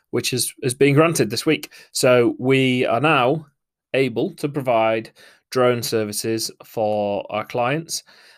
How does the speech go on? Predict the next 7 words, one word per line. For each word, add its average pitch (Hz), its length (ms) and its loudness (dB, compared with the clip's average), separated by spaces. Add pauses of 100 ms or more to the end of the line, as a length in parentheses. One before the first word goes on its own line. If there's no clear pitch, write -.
(120)
um, 110 440 -2 (100)
and 107 320 -8 (440)
just - 260 -6
really 135 420 2
excited 120 440 0
to 113 80 -6
launch, 113 540 -6